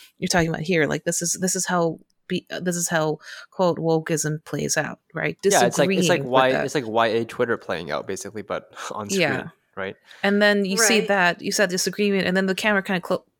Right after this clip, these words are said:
Speaker 1: close, like, pulls, pushes in on, like, that smirk on his face, um, you know, doing, doing that whole, like, sleaze bag thing, and then it,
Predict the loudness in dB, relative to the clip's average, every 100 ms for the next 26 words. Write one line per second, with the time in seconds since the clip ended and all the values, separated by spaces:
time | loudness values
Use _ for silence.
0 | -20 -2 0 0 -4 -14 -16 -2 -2 -2
1 | 0 0 0 -2 -2 0 0 2 2 0
2 | -4 -4 -2 -2 0 2 0 0 -2 -2
3 | -2 -4 -4 -2 -2 -2 -2 -4 -6 -12
4 | -14 -10 -2 0 2 2 2 0 -2 -4
5 | -6 -6 -4 -2 -4 -10 -4 0 0 -2
6 | -4 -2 0 0 -2 0 -2 0 0 0
7 | 0 0 0 0 -4 -6 -4 -4 -8 -16
8 | -2 2 2 0 0 -2